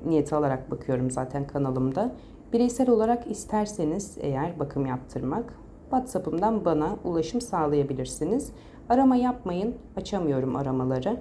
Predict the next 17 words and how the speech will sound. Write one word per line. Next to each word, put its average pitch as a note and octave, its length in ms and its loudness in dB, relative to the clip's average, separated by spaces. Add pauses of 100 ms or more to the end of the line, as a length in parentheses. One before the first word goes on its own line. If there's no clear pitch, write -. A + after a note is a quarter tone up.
(340)
Mesaj A#3 300 2
atarsanız G#3+ 640 0
daha F3+ 140 4
sağlıklı C#3+ 480 -2
bir C#3+ 140 -4
iletişim E3 500 0
kurabiliriz. C3+ 720 -2 (920)
Bugünlük C#4+ 380 6
benim B3 220 4
diyeceklerim A#3 600 4
bu A#3 60 -4
kadar. E3+ 520 -2 (400)
Kendinize G3+ 460 2
çok B3+ 240 0
çok - 240 -2
iyi D#3 140 2
bakın. F3 360 -2